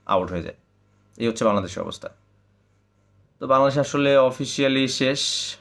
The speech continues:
আহ, আসর থেকে পাকিস্তান এবং বাংলাদেশ এই গ্রুপ থেকে। এখন নিউজিল্যান্ড এবং ভারতের যে ম্যাচটা হবে সেই জায়গায় যারা জিতবে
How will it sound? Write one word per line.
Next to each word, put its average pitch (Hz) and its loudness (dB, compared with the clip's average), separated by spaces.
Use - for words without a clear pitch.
আহ, 95 2
আসর 98 -4
থেকে 117 -6
পাকিস্তান 107 -4
এবং 104 2
বাংলাদেশ 98 -4
এই 95 -8
গ্রুপ 90 -12
থেকে। 110 -8
এখন 101 -6
নিউজিল্যান্ড 98 -6
এবং 92 -8
ভারতের 98 -4
যে 101 -8
ম্যাচটা 90 -6
হবে 147 -6
সেই 123 -6
জায়গায় 107 0
যারা 107 0
জিতবে 104 -10